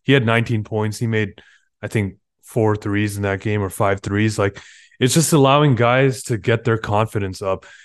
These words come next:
And we've seen the Mavericks defense improve also over the last ten games. They're in the top half of the league defensively. So, I mean, it's, it's not a one-to-one comparison, but I almost wonder if it sort of reminds you of,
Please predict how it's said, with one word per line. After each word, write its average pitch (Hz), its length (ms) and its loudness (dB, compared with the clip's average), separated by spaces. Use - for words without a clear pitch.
And 110 480 0
we've 131 220 4
seen 143 240 4
the 135 80 6
Mavericks 123 460 2
defense 123 420 0
improve 117 380 -2
also 110 380 0
over 104 140 -4
the 98 80 -6
last 98 380 -4
ten 101 240 -4
games. 98 320 -2
They're 107 300 0
in 117 80 0
the 113 80 2
top 110 300 2
half 113 260 0
of 110 60 -2
the 98 80 -2
league 101 260 -2
defensively. 101 600 -4
So, 101 340 0
I 110 60 0
mean, 120 140 6
it's, 120 180 0
it's - 240 -4
not 135 180 2
a 139 60 4
one-to-one 127 640 2
comparison, 123 520 0
but 113 120 0
I 110 40 2
almost 117 380 0
wonder 113 480 -4
if 113 220 -6
it 104 120 -6
sort 113 240 0
of 104 120 -2
reminds 104 440 -2
you 107 200 -4
of, 101 320 -2